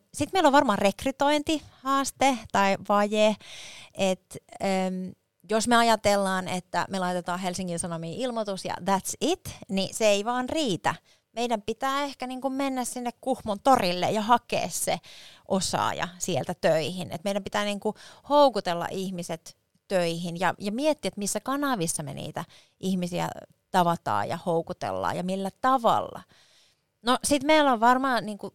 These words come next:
työntekijäkokemuksessa kehitettävää, ö, et voi olla, että et tota, se sun organisaatio ei ole houkutteleva niille osaajille.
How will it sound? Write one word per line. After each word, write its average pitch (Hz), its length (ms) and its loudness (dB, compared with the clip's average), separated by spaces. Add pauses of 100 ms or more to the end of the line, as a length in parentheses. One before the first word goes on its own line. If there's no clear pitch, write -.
(140)
työntekijäkokemuksessa 240 1400 0 (580)
kehitettävää, 247 800 2 (320)
ö, - 40 -4 (420)
et 214 180 -8
voi 254 220 2
olla, 269 340 2
että 202 320 -2 (920)
et - 240 -8
tota, 202 280 -2
se 220 140 -4
sun 247 260 -4
organisaatio 214 720 -4
ei 196 220 -4
ole 240 80 -6
houkutteleva 190 600 2
niille 165 240 -10
osaajille. - 680 -8